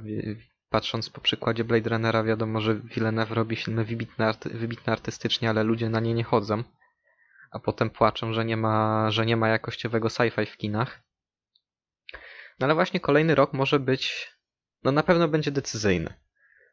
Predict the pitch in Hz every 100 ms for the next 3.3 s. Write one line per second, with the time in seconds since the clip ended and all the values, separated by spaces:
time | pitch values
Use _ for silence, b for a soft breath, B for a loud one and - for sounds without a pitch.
0 | _ _ _ - 127 123 123 120 127 -
1 | 127 131 127 - 120 - 120 117 117 117
2 | - - 123 120 120 120 120 120 117 110
3 | 107 107 104